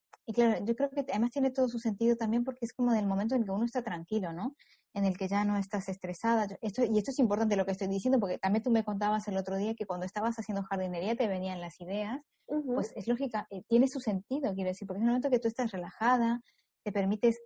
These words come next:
Speaker 1: crear otra cosa, estás como, como
Speaker 2: No, no estás
Speaker 1: empoderando a tu
Speaker 2: pendiente.
Speaker 1: mente en ese momento. ¿Perdón?
Speaker 2: Exactamente, sí, perdón.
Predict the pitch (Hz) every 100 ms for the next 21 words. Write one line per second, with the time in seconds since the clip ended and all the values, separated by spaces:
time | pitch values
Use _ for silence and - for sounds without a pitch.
0 | - 185 185 214 233 - 220 220 185 190
1 | 254 269 226 226 226 233 - 208 196 180
2 | - - _ _ - 202 196 190 185 180
3 | 175 180 - - - 226 247 214 208 226
4 | 254 233 202 214 247 240 202 208 190 196
5 | 214 277 _ _ _ 196 196 214 220 311
6 | 185 180 - - _ - 190 196 185